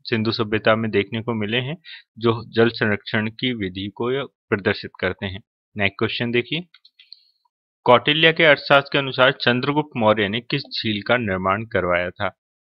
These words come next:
कौटिल्य जो हैं, उनके अर-, अर्थशास्त्र के अनुसार चंद्रगुप्त मौर्य जो थे, उन्होंने किस झील का निर्माण करवाया था? तो उन्होंने किस झील का निर्माण करवाया? सुदर्शन झील का निर्माण करवाया था।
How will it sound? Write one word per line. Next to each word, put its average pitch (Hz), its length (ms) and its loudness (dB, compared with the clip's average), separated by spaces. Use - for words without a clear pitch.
कौटिल्य 117 540 2
जो 120 140 -2
हैं, 110 160 -4
उनके 127 300 -4
अर-, 113 320 4
अर्थशास्त्र 131 840 0
के - 340 -4
अनुसार 104 580 0
चंद्रगुप्त 147 720 2
मौर्य 110 400 4
जो 117 160 -2
थे, 107 240 -6
उन्होंने 117 420 -4
किस 147 240 -2
झील 113 280 -2
का 123 120 2
निर्माण 98 380 0
करवाया 87 400 -2
था? - 180 -8
तो - 280 -8
उन्होंने 104 320 -4
किस 110 140 -10
झील 131 240 -8
का 143 100 4
निर्माण 139 320 0
करवाया? 135 400 4
सुदर्शन 113 600 0
झील 95 260 -8
का 98 80 0
निर्माण 90 340 -6
करवाया 90 380 -4
था। - 240 -8